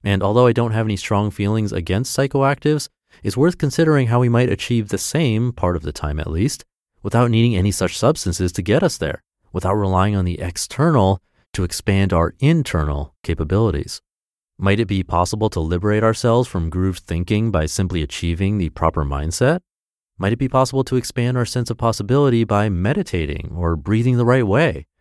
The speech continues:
or by having varied enough experiences that we sometimes bypass our sense of shame and concern over being seen as foolish,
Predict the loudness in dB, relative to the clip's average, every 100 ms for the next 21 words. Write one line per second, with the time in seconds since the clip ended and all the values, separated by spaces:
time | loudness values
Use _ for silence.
0 | _ -6 0 0 2 0 0 0 0 0
1 | 0 -2 -4 -10 -4 0 0 0 -2 -2
2 | 0 -2 -2 -4 -2 -2 0 -2 -2 0
3 | 0 0 0 0 -2 -2 -4 -4 -8 -6
4 | -2 0 0 -2 -4 -6 0 4 4 2
5 | 0 0 0 -2 -2 -2 -2 -4 -2 0
6 | -2 -2 0 2 0 -4